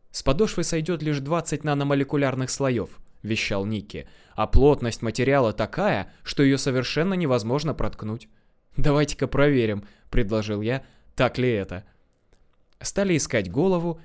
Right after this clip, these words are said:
и нашли его в собственной палатке. Ботинки хитрая голова одел на ноги, чтобы мы их не украли. Крейзи, взяв старую консервную банку,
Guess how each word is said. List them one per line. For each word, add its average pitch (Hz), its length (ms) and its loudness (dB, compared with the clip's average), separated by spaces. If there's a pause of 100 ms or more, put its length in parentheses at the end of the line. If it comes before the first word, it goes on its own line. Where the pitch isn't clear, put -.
(120)
и 123 80 -2
нашли 127 280 -2
его 185 180 0
в 160 60 -6
собственной 127 500 -4
палатке. 90 580 -8 (440)
Ботинки 196 680 0
хитрая 139 420 -2
голова 123 420 0
одел 131 300 -2
на 147 260 -2
ноги, 90 340 -8 (200)
чтобы 135 300 -4
мы 196 140 -2
их - 120 -6
не 165 100 -2
украли. 104 500 -8 (720)
Крейзи, 127 580 -2
взяв 120 260 -2
старую 123 380 0
консервную 107 560 -4
банку, 123 480 -6